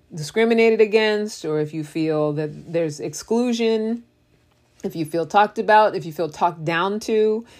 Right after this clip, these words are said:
if you feel that, that on a regular basis there's a threat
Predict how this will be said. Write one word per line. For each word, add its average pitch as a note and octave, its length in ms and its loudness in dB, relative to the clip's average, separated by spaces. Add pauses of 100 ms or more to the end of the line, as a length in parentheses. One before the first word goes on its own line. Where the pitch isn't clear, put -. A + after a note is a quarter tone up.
(240)
if D#3 160 -6
you F3 100 -6
feel E3 500 -2
that, D3+ 340 -6
that D#3+ 420 -4 (140)
on F3 160 -6
a E3 80 -6
regular F3 400 0
basis F3 720 -2 (400)
there's E3 180 -2
a D#3+ 60 -4
threat F3 640 0